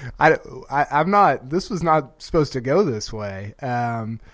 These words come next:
but, you know, hopefully, uh, you know, maybe that's the last,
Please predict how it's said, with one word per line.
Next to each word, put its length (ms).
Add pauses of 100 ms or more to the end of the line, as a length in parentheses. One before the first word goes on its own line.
(260)
but, 100
you 80
know, 160
hopefully, 500
uh, 220
you 160
know, 120
maybe 220
that's 240
the 100
last, 600